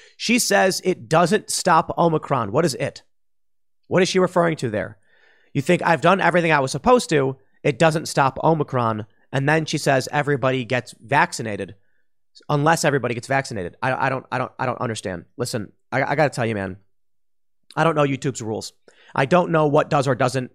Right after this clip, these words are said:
uh, i-, is or isn't allowed. I'm sorry. This doesn't make sense. I don't understand how you can have Whoopi Goldberg telling people on T V that the, the, that everything she was supposed to do, getting fully vaccinated and boosted,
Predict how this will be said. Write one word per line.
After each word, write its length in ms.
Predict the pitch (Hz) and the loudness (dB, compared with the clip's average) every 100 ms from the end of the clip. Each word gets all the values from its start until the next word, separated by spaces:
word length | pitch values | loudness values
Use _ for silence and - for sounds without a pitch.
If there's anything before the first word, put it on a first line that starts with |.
| - | -8
uh, 240 | 117 - - | -8 -8 -12
i-, 260 | - 143 127 | -4 -4 -2
is 160 | 151 | 0
or 80 | 135 | 0
isn't 200 | 139 131 | 0 -2
allowed. 220 | 123 113 | 0 0
I'm 80 | 113 | 0
sorry. 260 | 117 110 107 - - | -2 -4 -6 -18 -6
This 240 | 117 196 | 0 2
doesn't 240 | 185 170 123 | 2 -2 -6
make 160 | 123 | -8
sense. 400 | - 104 90 - - - - | -4 -6 -4 -8 -8 -18 -2
I 120 | 143 | 0
don't 160 | 165 185 | 2 2
understand 500 | 208 196 - 147 131 | 2 0 0 -2 0
how 80 | |
you 80 | 151 | -2
can 100 | 151 | 0
have 100 | 135 | 0
Whoopi 240 | 143 202 160 | 0 -2 0
Goldberg 460 | 143 143 139 120 | 0 2 -2 -4
telling 340 | - 156 180 175 | -4 -2 -2 -2
people 340 | 160 151 139 | -2 0 0
on 160 | 135 135 | 0 -2
T 180 | 147 | -6
V 280 | 117 110 104 - - - | -4 -4 -6 -10 -20 -2
that 340 | 135 139 - _ _ | 0 0 -2 _ _
the, 140 | 113 | -8
the, 260 | 113 135 135 | -6 -6 -4
that 260 | 135 139 - 95 98 - _ | -2 -4 -8 -18 -18 -18 _
everything 440 | 143 156 196 190 180 | -2 2 2 2 0
she 120 | - | 0
was 140 | 156 | -2
supposed 300 | - 160 170 | 0 0 0
to 40 | 147 | -2
do, 220 | 117 131 | -4 -2
getting 180 | 131 123 | -2 -4
fully 300 | - 151 175 | -2 0 2
vaccinated 480 | 135 131 135 127 113 | 2 0 -2 -4 -4
and 80 | |
boosted, 380 | 104 147 110 95 | -2 -2 -4 -8